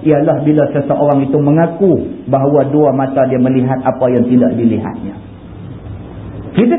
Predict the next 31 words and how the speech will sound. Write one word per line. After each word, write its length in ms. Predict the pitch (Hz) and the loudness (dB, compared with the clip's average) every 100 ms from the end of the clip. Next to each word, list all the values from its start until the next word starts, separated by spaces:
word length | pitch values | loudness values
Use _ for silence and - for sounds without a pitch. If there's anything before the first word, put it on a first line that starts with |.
| - | -2
tak 140 | - - | -4 0
tahu, 240 | 143 127 135 | 2 2 -2
Cik 80 | 190 | -2
Safi 220 | 185 190 196 | -2 0 0
duk 160 | 180 | 0
buat 160 | 196 185 | 0 2
ramai 320 | 196 208 196 | 0 0 -2
nak 160 | - 214 | -2 -2
bercakap. 240 | 208 - - - - - - | -4 -8 -12 -16 -18 -18 -2
Kita 240 | 180 240 240 | 2 2 2
tak 160 | - 285 | -2 -2
tahu. 160 | 311 - - - - - - - - - - - - - - 240 | -2 -4 -8 -14 -16 -18 -20 -20 -20 -20 -20 -18 -16 -16 -2 2
Kita 160 | 240 - | 4 2
tak 160 | 247 240 | -2 0
tahu, 160 | 233 294 - 247 | 2 2 2 2
kita 160 | 226 | 2
kata 180 | 240 233 - | 0 -2 -4
tak 140 | 226 - | -4 -2
tahu, 160 | 311 226 | 0 2
itu 80 | 226 | 2
lebih 240 | 220 185 160 | 4 2 4
baik 240 | 294 220 | 2 2
daripada 160 | 180 170 | 0 0
kita 120 | 160 170 | 0 -2
pergi 160 | 165 156 | 0 0
duk 80 | |
buat 160 | 156 - | 0 0
pandai 320 | 160 156 156 | 0 0 2
macam 320 | 135 131 117 | 2 2 0
tahu. 160 | 113 117 - - - - - - - - - - - - - - 151 - - - - - - - - | -2 -6 -8 -16 -18 -18 -18 -20 -18 -18 -18 -18 -18 -18 -16 -12 -10 -10 -12 -14 -16 -14 -14 -10 2
Kita 160 | 240 | 4